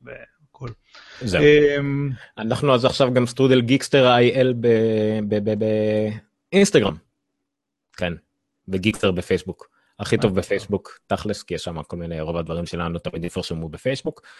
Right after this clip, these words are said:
Speaker 2: או אם סתם בא לכם, תירשמו אלינו בנונקאסט, בגיסטר סי או איי אל. תודה
Speaker 1: גם
Speaker 2: רבה לכם.
Speaker 1: בפייסבוק, אה, גדלה קהילה שם, של עכשיו יש שאלמוג עשה של השעון ושל כאלה וזה, כאילו יש הרבה, הרבה פעילות, פחות או יותר כל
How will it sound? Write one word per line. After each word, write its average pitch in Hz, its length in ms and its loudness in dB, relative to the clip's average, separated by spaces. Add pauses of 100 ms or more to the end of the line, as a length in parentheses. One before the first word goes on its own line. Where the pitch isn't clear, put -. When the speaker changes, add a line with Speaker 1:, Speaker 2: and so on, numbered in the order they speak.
(260)
Speaker 2:
או 127 240 6
אם 123 80 -2
סתם 98 180 0
בא 92 80 4
לכם, 87 200 -2
תירשמו 78 340 -8
אלינו 76 240 -14
בנונקאסט, 123 720 -14 (520)
בגיסטר 95 400 0
סי - 120 -6
או 110 80 -4
איי 107 80 -6
אל. 104 80 -12 (400)
תודה 127 160 4
Speaker 1:
גם 156 60 6
Speaker 2:
רבה 123 120 4
לכם. 202 160 -2
Speaker 1:
בפייסבוק, 233 500 -2
אה, 156 340 4
גדלה 135 380 -4
קהילה 165 600 -6
שם, 139 260 -6
של 131 140 -8
עכשיו 170 320 -10
יש 147 200 -10
שאלמוג 147 400 -10
עשה 156 220 -12
של 143 200 -8
השעון 156 640 0
ושל 131 280 -6
כאלה 180 440 2 (100)
וזה, 185 440 2
כאילו 165 240 -2
יש 175 180 -2
הרבה, 151 260 0
הרבה 160 180 4
פעילות, 147 580 2 (580)
פחות 185 300 4
או 180 40 10
יותר 175 280 6
כל 196 180 6